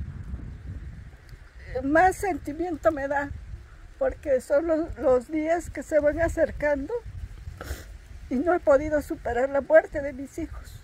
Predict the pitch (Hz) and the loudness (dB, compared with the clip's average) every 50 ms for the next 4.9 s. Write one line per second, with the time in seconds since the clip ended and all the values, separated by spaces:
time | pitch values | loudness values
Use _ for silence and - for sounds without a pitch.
0 | - - 247 247 254 262 302 302 262 262 - - 294 - - 302 269 262 277 285 | -14 -6 0 2 4 4 6 6 6 6 6 4 -2 -2 2 2 4 4 4 4
1 | 302 320 330 311 302 311 311 294 - - - - - 285 311 330 349 370 370 339 | 6 6 8 8 8 6 4 0 -4 -10 -14 -8 -4 0 4 6 6 8 8 8
2 | 339 349 370 302 311 330 262 262 247 254 247 262 262 277 311 311 - 330 294 254 | 8 6 4 2 0 0 4 6 6 6 6 4 2 2 2 0 2 4 4 6
3 | 240 233 247 269 302 320 320 277 330 339 330 254 262 302 - - - - 262 285 | 6 4 0 -4 -8 -8 -8 -8 -8 -8 -6 -8 -8 -8 -10 -8 -2 0 0 2
4 | 269 294 285 269 247 208 - - - - 254 226 226 226 226 214 220 220 | 2 2 2 0 0 -2 -4 -10 -8 -6 -4 -2 0 0 -2 -2 -2 -4